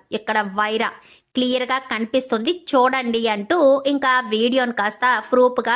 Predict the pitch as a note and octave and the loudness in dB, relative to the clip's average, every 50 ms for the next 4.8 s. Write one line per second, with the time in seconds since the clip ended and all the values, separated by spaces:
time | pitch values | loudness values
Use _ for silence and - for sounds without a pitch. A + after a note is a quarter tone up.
0 | C4+ C#4+ B3 A3+ A3+ - - - B3+ B3+ - - B3+ C4 C4 - A#3 A#3 - A#3+ | -2 -2 -4 -4 -6 -6 -6 -8 -8 -6 -4 -6 -4 -2 0 0 0 0 0 0
1 | A#3 A3+ - A3 G#3+ - A3 G#3 G#3 G#3 F4+ F4+ D4+ C#4 C#4 C#4+ C#4+ - - - | 0 0 -2 -2 -2 -2 -4 -4 -4 -2 0 2 2 2 2 0 -2 -6 -12 -20
2 | - - - - B3 B3 A#3+ B3 A#3+ A#3+ A#3+ B3 A#3+ A#3 - _ _ _ _ _ | -20 -12 -6 -4 -2 -2 0 0 0 0 0 -2 -4 -8 -14 _ _ _ _ _
3 | _ _ _ _ _ _ _ - - A#3+ A3+ G#3 A#3+ A#3 - A3+ G#3+ G#3+ A3 - | _ _ _ _ _ _ _ -10 -6 -4 -2 -2 0 0 2 2 2 2 2 2
4 | A3 G#3 G3 - - - - - - - - G#3 G#3+ A3+ A#3 A3+ | 2 2 0 -2 -4 -16 -20 -20 -8 -2 0 0 2 2 0 0